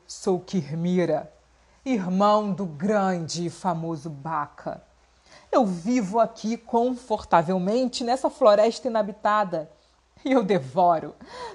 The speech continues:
todo homem tolo que, que se atreve a vir até aqui." "E vocês? Quem são vocês? Quem são vocês tão atrevidos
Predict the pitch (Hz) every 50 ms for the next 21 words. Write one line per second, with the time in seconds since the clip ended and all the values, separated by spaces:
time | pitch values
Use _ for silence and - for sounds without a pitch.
0 | - _ _ _ _ _ - 262 247 247 247 226 190 185 175 165 160 160 214 202
1 | 190 185 190 196 196 196 185 185 180 175 175 175 - _ _ _ _ - 214 202
2 | 196 185 175 170 170 170 170 156 - - - 359 349 330 311 - _ _ _ -
3 | _ - - 247 190 - - 240 226 196 - - - - 202 185 - - - 202
4 | 185 175 170 170 151 170 165 147 143 156 165 156 160 160 151 - 165 156 165 165
5 | - - - - - - - 160 - _ _ _ _ _ _ _ _ _ _ _
6 | _ _ _ _ _ _ _ _ _ _ - 302 262 262 302 302 302 - 320 302
7 | 294 294 302 - - - - - _ _ _ _ _ _ _ _ _ - 208 196
8 | 196 - 208 190 - - 277 277 - - - 190 185 277 277 262 - - - _
9 | _ _ _ _ _ _ _ _ - 311 294 269 311 285 269 277 277 277 294 277
10 | - - 294 277 277 269 294 269 269 262 233 233 262 269 269 254 214 254 247 -
11 | - - -